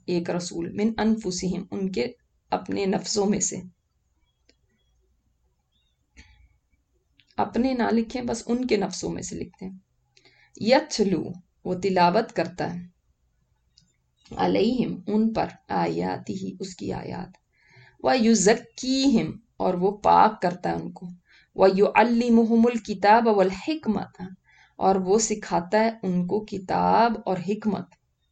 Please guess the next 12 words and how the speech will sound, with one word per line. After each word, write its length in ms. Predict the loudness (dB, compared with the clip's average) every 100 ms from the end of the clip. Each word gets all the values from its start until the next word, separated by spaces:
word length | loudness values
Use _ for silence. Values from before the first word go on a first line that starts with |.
| _ _ _ _ _ -20 _ _ _ 0
व 240 | 0 2
इन 220 | 2 4 4
कानू, 640 | 4 4 4 2 0 -4 _ 0
और 500 | 4 6 4 0 _ _ -4
अगरचे 580 | -2 0 0 0 -4 -6
कानू, 680 | -4 0 0 2 0 -2 -6 _ 0
थे 160 | 2 2
वो, 380 | 0 0 -2 -2
मिन 260 | -2 -2
कबलू, 480 | 0 -2 -2 -4 -4 -4
इससे 340 | -6 -4 -4
पहले, 500 | -2 -4 -2 -4